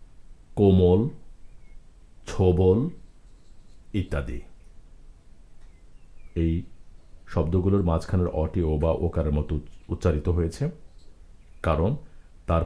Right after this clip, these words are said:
পূর্ববর্তী বর্ণে অ, আকার, একার অথবা ওকার রয়েছে সেজন্য। তবে এই নিয়মের কিছু ব্যতিক্রম রয়েছে, আর ব্যতিক্রমটি হল শব্দের আদ্য অ যদি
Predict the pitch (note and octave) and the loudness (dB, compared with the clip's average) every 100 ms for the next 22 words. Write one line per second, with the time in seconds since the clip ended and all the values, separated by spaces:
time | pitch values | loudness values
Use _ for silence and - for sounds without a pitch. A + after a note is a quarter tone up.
0 | - F#2 E2+ E2 E2 F2 D#2 D2+ D#2 G2 | 0 0 2 0 -2 -4 0 0 2 0
1 | - - - - E2+ D#2+ E2+ F#2+ - - | -2 -12 -20 -6 0 2 2 0 -4 -18
2 | - - D#2+ E2 F2 E2+ - - E2 D2+ | -12 0 0 2 0 -2 -2 -6 -4 -2
3 | D#2+ E2+ - - - - - F2 - A2 | -2 -2 -6 -18 -20 -12 -2 -2 0 0
4 | B2+ - - - - F2+ F2 D2 D2 C#2 | 0 -4 -20 -8 0 2 2 0 -2 -2
5 | - B2+ - D2 C#2+ B1 A#1+ - - - | -2 -4 -4 -2 -2 -2 -4 -8 -12 -16
6 | - - - - - - - - - - | -18 -18 -18 -20 -20 -20 -18 -14 -12 0
7 | B2 B2 A#2+ - - - - C#3 C#3+ D3 | 2 4 0 -2 -10 -16 -4 0 4 4
8 | C#3 C3+ - A2+ A2 F#2+ F#2 G#2 - F2+ | 2 0 -4 -4 0 0 0 -2 -2 0
9 | D2+ C#2+ - C#2+ D2 D2+ - - - - | 0 -2 -4 -8 -8 -10 -16 -20 -20 -20
10 | - - - - - - - - G#2 G#2 | -20 -20 -20 -20 -20 -20 -12 -2 2 2
11 | G#2+ B2 C3+ C#3+ D#3+ C#3+ G2 - - - | 2 2 2 2 2 2 2 0 -6 -18
12 | - - - - - A#2+ A2 C#3+ C#3 C#3 | -20 -20 -20 -18 0 2 2 4 2 0
13 | - - - - - - G#2 G2+ B2 A2+ | -14 -20 -20 -20 -10 -2 -2 0 0 0
14 | - G#2 G#2 A2+ G2 | 2 2 4 0 2